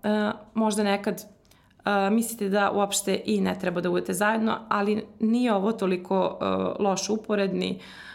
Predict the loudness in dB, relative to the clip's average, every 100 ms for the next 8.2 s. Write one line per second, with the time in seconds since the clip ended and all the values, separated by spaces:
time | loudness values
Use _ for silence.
0 | -16 -2 2 4 2 2 2 0 -2 -2
1 | 0 -2 0 0 0 -2 -8 -4 2 4
2 | 4 2 0 -2 0 2 2 2 2 0
3 | 2 0 0 -6 -18 -20 -20 -20 -4 0
4 | 2 2 2 0 -2 -8 -20 _ _ _
5 | -2 0 2 0 0 2 2 2 -2 -10
6 | -20 _ _ -20 -12 -4 2 2 2 0
7 | 2 2 2 2 2 2 0 2 2 4
8 | 2 0